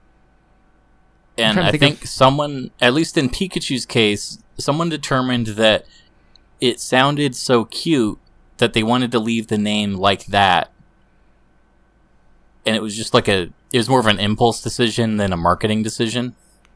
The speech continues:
Speaker 2: I, yeah, okay. I didn't know if, like, Pikachu, 'cause he's, like, a mascot, essentially. So I don't know if
Speaker 1: Yeah.
Speaker 2: it was just for consistency there.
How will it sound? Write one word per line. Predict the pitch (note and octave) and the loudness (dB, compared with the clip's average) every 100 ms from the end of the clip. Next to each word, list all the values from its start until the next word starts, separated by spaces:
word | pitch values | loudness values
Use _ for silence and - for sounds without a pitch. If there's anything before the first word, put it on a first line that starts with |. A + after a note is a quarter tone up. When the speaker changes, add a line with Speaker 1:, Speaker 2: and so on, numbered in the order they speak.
| _ _ _ - | _ _ _ -6
Speaker 2:
I, | C#3+ | -6
yeah, | G#3+ C3+ B2+ | -4 -2 -2
okay. | B2 A#2 G#2+ | 0 -2 -2
I | B2 | 2
didn't | D3+ C#3+ | 2 2
know | C#3+ | -2
if, | C3 | 0
like, | B2+ A#2 | -2 0
Pikachu, | C#3 C3 C3 | -2 0 -2
'cause | - C#3+ | -2 -4
he's, | D3+ | -2
like, | C3 - | -2 -2
a | - F2+ G#2 | -2 -2 0
mascot, | G#2+ A2 - F#2 | 0 -2 -4 -4
essentially. | G#2+ G#2+ - F2+ G2+ - _ _ _ - | -4 -4 -2 -2 -2 -8 _ _ _ -8
So | - | 2
I | A2+ | 4
don't | G#2 | 6
know | |
if | G2 | 6
Speaker 1:
Yeah. | F2+ | 4
Speaker 2:
it | |
was | G2+ | 2
just | A2+ - | -4 -4
for | A2+ | -4
consistency | G#2+ A#2 G#2 G#2+ G2+ G2 | -2 -4 -6 -6 -4 -2
there. | F#2+ G2 G#2 | 0 0 0